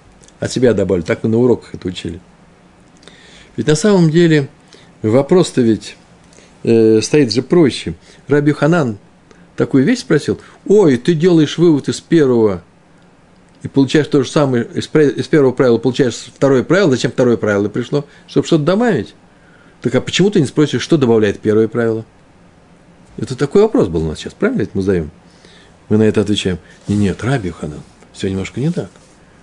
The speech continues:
Первое правило, там уже пришло что-то сообщить. Мы не знали этого. Мы не знали ответа, что делается в случае ереда в эдерах,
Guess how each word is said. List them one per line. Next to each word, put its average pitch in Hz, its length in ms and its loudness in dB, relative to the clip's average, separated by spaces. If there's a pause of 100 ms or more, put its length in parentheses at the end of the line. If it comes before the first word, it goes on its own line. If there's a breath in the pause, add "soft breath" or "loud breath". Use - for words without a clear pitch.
(120)
Первое 143 260 2
правило, 143 340 2
там 131 220 -2
уже 123 160 0
пришло 127 400 -4
что-то 120 260 -6
сообщить. - 640 -8 (800)
Мы 104 100 0
не 95 140 0
знали 135 400 -2
этого. 85 300 -8 (600)
Мы 95 100 -6
не 92 100 -4
знали 139 240 0
ответа, 131 420 0 (240 loud breath)
что - 240 0
делается 123 720 2 (220 loud breath)
в - 80 -16
случае 135 540 2 (1080 soft breath)
ереда 135 800 2
в 110 160 -2
эдерах, 123 420 0